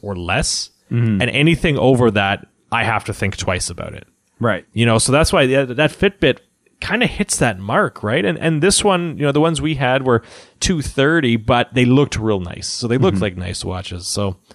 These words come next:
Speaker 1: I don't know. I don't know what to do at this point 'cause I don't wanna drop five hundred dollars on a watch.
Speaker 2: What you do is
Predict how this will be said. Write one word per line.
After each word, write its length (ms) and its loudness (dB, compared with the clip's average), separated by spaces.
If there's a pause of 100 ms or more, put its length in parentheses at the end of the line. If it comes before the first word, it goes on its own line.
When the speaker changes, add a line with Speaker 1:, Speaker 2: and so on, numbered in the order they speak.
(280)
Speaker 1:
I 100 2
don't 120 4
know. 200 -4
I 120 0
don't 100 4
know 80 4
what 160 4
to 100 -2
do 220 2
at 80 -2
this 160 -2
point 200 -2
'cause 120 2
I 80 4
don't 140 4
wanna 180 2
drop 240 -2
five 240 -6
hundred 180 -6
dollars 340 -4
on 100 -10
a 60 -10
watch. 440 -12 (400)
Speaker 2:
What 220 0
you 100 2
do 360 4
is 420 -8